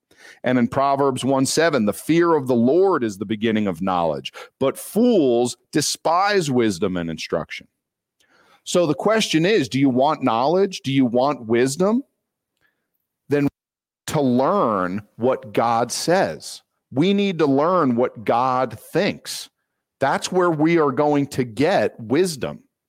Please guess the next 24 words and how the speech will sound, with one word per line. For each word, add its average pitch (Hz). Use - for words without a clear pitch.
It 139
is 127
not, 143
people 185
are 147
not 135
coming 151
up 156
with 131
all 147
these 127
great 143
ideas 117
apart 151
from 107
what 127
God 123
has 104
laid 104
down. 104
This 160
is 165
the 151
place 131